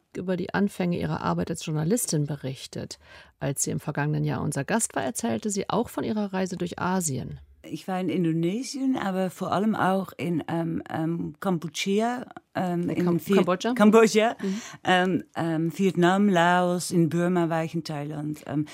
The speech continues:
Speaker 2: in die Flüchtlingslager dort und so.
Speaker 1: Ihnen kommt es ja immer darauf an, der Situation sehr nahe zu kommen. Also das merkt man ja schon daran, dieses ein Jahr beim Jagen, da sind Sie ja wirklich, also Sie leben dort und nehmen alles auf.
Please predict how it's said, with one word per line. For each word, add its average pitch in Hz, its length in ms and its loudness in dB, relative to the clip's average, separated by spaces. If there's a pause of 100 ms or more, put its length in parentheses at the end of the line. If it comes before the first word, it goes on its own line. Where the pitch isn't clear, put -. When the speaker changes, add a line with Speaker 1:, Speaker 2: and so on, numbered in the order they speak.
(180)
Speaker 2:
in 175 80 2
die 156 80 2
Flüchtlingslager 165 1040 -2
dort 151 540 -4
und 147 180 -10
so. 143 100 -18 (800)
Speaker 1:
Ihnen 233 400 2
kommt 269 200 -2
es 262 120 -2
ja 233 80 -4
immer 240 160 -2
darauf 214 280 0
an, 240 280 2
der 220 100 2
Situation 214 600 0
sehr 208 140 4
nahe 170 420 2
zu - 160 -4
kommen. 131 420 -2
Also 135 160 -2
das 160 160 -2
merkt 185 240 0
man 202 80 0
ja 185 60 -2
schon 196 180 0
daran, 185 420 0
dieses 180 300 -2
ein 170 260 0
Jahr 165 240 2
beim 175 220 0
Jagen, 160 460 0
da 185 120 2
sind 185 160 0
Sie - 120 -4
ja 180 200 0
wirklich, 208 400 -4
also 185 140 -2
Sie 185 180 0
leben 202 320 2
dort 208 220 -2
und 196 160 -4
nehmen 190 220 2
alles 185 240 -2
auf. 147 120 -2